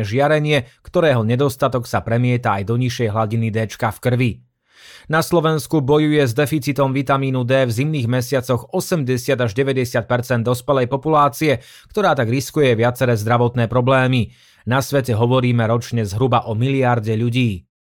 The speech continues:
Štúdia publikovaná v októbri minulého roka napríklad uvádza,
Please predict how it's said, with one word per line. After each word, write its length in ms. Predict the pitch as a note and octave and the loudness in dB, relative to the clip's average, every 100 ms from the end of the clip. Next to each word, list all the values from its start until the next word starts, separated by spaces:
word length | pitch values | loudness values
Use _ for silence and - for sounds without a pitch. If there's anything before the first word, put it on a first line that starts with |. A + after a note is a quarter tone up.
| - | -16
Štúdia 640 | - F3 F#3+ F3+ E3+ C3 | 0 2 4 2 2 2
publikovaná 640 | D3 D#3 C#3+ D3+ C#3+ C#3 | 0 -2 -2 0 2 2
v 160 | B2+ C#3 | 2 0
októbri 400 | B2+ D#3 C3+ C3+ | 0 0 0 0
minulého 480 | B2+ C3 C3 A#2+ G#2+ | 0 0 0 0 2
roka 240 | C3 C#3+ | 0 0
napríklad 640 | C3+ B2 B2 B2 A#2 G#2+ B2 | 0 0 -2 -4 -4 -2 -2
uvádza, 560 | D#3 D#3+ D3 E3+ D#3 | 0 2 2 0 -2